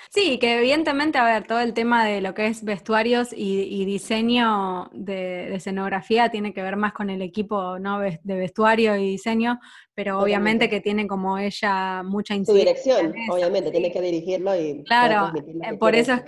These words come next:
Speaker 1: que, sí, por eso es que decimos que, que es algo que es distintivo de, de su trabajo, ¿no?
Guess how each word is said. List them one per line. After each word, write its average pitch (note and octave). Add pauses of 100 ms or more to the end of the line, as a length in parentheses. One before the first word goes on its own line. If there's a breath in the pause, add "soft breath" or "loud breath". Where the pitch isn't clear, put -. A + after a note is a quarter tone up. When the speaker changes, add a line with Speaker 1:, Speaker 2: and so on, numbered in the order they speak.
Speaker 1:
que, G3+
sí, B3+
por G3
eso G#3+
es A3+
que G#3
decimos G#3
que, F#3 (240)
que G3+
es G3
algo G#3
que G3+
es G3
distintivo G3+
de, F3+
de F#3
su F#3
trabajo, G3
¿no? G3